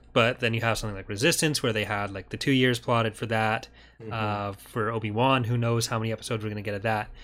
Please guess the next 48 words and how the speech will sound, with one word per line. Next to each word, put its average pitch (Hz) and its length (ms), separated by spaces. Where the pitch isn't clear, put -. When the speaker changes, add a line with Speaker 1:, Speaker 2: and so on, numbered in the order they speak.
Speaker 1:
So 127 200
it 120 40
might 135 200
be 127 80
a 117 40
Speaker 2:
Yeah. - 60
Speaker 1:
thing 120 140
where 113 80
we 110 80
get 107 160
a 104 40
bunch 107 280
of, 101 560
uh, 98 440
really 113 260
short 180 380
shows, 110 420
and 107 100
you 104 80
have, 101 240
like, 98 160
a 104 100
Speaker 2:
Yeah. 110 120
Speaker 1:
ten 113 200
episode 104 640
Thrawn 104 280
Speaker 2:
Which 101 80
is 107 120
Speaker 1:
show 110 180
or - 20
Speaker 2:
probably 156 140
what 151 100
the 131 60
Speaker 1:
something. 123 40
Speaker 2:
Obi-Wan 110 300
will 104 120
be 104 140
like. 98 280
Speaker 1:
Yeah. 101 220
Speaker 2:
I 117 80
imagine 113 360
that 104 120
will 101 80
be 101 140
a - 60
pretty 107 400
short - 340
run. - 320